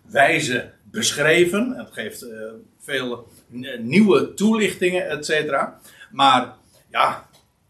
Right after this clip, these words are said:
eh, het is, het borduurt voort op de dingen die al A-,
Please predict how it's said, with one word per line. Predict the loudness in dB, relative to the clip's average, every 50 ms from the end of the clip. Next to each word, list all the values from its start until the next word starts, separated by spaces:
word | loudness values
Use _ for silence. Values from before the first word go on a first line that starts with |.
| _ _ _ _ _ _ _ _ _ -14 -8
eh, | -2 0 0
het | 2 0 0 -2 -2 -2 -2
is, | -2 -4 -4 -4 -6 -6
het | -8 -8 -6
borduurt | -4 -4 -2 -2 0 0 0 0 0
voort | 4 6 6 6 6 4 -2 -8
op | -10 -10 -10 -10 -10 -14
de | -14 -14 -8
dingen | -6 -6 -4 -4 -6 -8 -10 -14 -18 -20 -20 -20 _ _
die | _ -10 -6 -6 -6 -6 -8 -10 -4
al | 2 2 2 2 2 -2 -8 -10
A-, | -10 -10 -10